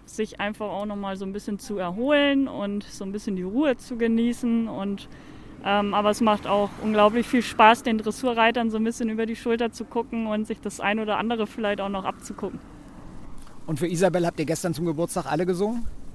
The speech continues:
Speaker 1: Ja, auf jeden Fall. <laughs> Ganze Stallgasse hat gesungen, ähm, und ich glaube, es kam gut an.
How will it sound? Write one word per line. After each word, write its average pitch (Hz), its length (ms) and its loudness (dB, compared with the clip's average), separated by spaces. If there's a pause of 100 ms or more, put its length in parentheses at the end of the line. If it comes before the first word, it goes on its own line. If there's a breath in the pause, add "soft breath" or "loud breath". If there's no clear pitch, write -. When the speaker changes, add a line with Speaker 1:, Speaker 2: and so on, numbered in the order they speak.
(480)
Speaker 1:
Ja, 190 160 -8
auf 160 180 -8
jeden 226 160 -4
Fall. 208 440 2 (100)
<laughs> 240 240 4 (260 loud breath)
Ganze 208 260 -4
Stallgasse 233 540 -2
hat 233 160 -6
gesungen, 240 480 0
ähm, 233 340 -4
und 226 300 -6
ich - 140 -14
glaube, 233 320 -4
es - 100 -10
kam 285 220 0
gut 302 100 0
an. 185 140 0